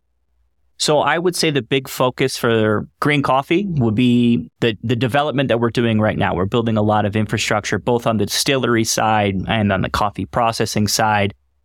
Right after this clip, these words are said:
Really, I think in the next year, we'll be focusing on becoming the best in the world and largest in the world on the coffee side. We will be engaged in some capital raise activity, but,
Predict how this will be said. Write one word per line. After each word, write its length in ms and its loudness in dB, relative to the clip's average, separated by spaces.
Really, 300 4
I 60 2
think 200 -2
in 80 0
the 60 2
next 300 0
year, 160 4
we'll 100 2
be 120 0
focusing 500 -2
on 260 2
becoming 420 0
the 200 0
best 260 -2
in 80 2
the 80 2
world 340 2
and 180 2
largest 380 0
in 80 0
the 100 -2
world 300 -2
on 140 -4
the 80 -2
coffee 300 -4
side. 200 -2
We 140 0
will 220 2
be 200 0
engaged 380 0
in 60 0
some 200 -2
capital 400 0
raise 260 2
activity, 720 0
but, 220 -2